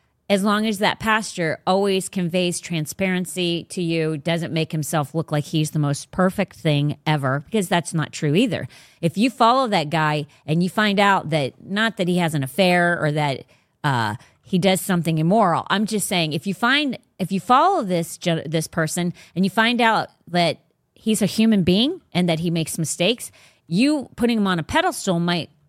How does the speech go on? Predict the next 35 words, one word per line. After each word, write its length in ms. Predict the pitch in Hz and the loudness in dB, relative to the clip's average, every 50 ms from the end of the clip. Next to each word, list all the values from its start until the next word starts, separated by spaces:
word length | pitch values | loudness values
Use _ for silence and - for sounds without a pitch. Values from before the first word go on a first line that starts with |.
| _ | _
cause 300 | - - - 202 190 180 | -12 -4 -2 0 0 0
yourself 340 | 175 170 - - 175 156 - | -2 -4 -2 -2 -2 -2 -2
to, 100 | - 160 - - - _ _ | -6 -8 -8 -10 -16 _ _
uh, 220 | - 143 139 - - | -6 -6 -6 -6 -8
falter 460 | - - - - 220 208 - - 180 | -12 -8 -2 0 0 0 0 0 -2
and 160 | 160 165 160 | -2 -2 0
fail 260 | - 262 311 349 302 | 0 2 2 2 2
because 440 | 196 165 175 - 180 156 151 156 - - - - - | 0 -2 -2 -2 -2 -2 -2 -4 -8 -16 -20 -12 -6
you've 240 | 190 185 190 180 - - | -4 -4 -4 -4 -4 -4
elevated 580 | 175 196 202 196 175 170 160 160 147 156 143 | -2 0 0 0 0 0 -2 -2 -2 -4 -4
him 160 | 156 180 156 151 | -4 -4 -4 -4
to 120 | - 170 | -6 -6
a 60 | 139 | -8
place 300 | - - 160 156 139 - | -6 -4 -4 -4 -4 -4
that 80 | - 131 | -4 -4
he 100 | 156 147 | -4 -2
doesn't 260 | 151 139 123 131 113 | -2 -4 -4 -4 -4
belong. 340 | 123 156 185 180 143 98 - | 0 2 2 2 2 0 -2
So 240 | - - 160 139 - | -2 0 0 0 2
always 300 | - 208 240 269 294 - _ _ _ - | 2 4 4 4 2 -2 _ _ _ -6
perspective 680 | - 262 240 - - - 247 247 247 - - 240 220 | -4 -4 -2 -2 0 0 0 0 0 -2 -4 -2 -2
in 120 | 226 214 202 | 0 0 0
everything. 460 | 190 170 160 156 156 - 78 - - _ _ _ _ _ _ _ _ _ _ - | 0 -2 -4 -6 -8 -10 -12 -16 -16 _ _ _ _ _ _ _ _ _ _ -6
God, 600 | 147 175 180 180 190 202 214 214 220 214 208 202 - _ _ _ _ - | 0 2 4 4 6 4 4 2 2 0 -4 -8 -12 _ _ _ _ -8
Trinity, 540 | - 214 202 202 202 185 190 190 190 185 175 - - _ _ _ _ _ _ | -4 -2 0 0 0 0 0 0 -2 -2 -4 -8 -18 _ _ _ _ _ _
top 360 | - 185 175 135 - - _ - | 0 0 0 0 0 -4 _ -10
of 100 | 180 160 | -8 -4
the 60 | 156 | -4
line. 360 | 160 165 160 139 104 87 - - _ _ _ _ _ _ _ _ _ _ _ _ _ _ _ _ _ _ _ _ _ _ _ _ _ - | -2 -2 -2 -2 -4 -4 -8 -12 _ _ _ _ _ _ _ _ _ _ _ _ _ _ _ _ _ _ _ _ _ _ _ _ _ -2
And 120 | 190 185 | 0 2
then 280 | 180 202 240 269 302 294 | 2 4 2 2 0 -2
if 220 | - - 202 - | -2 -4 -6 -4
you 100 | 214 196 190 | -2 -2 0
need 320 | 196 208 226 269 254 - - | 2 2 2 0 -2 -4 -8
something, 460 | - - 214 196 175 - 208 202 196 | -8 -4 -4 -2 -2 -2 -2 -2 -4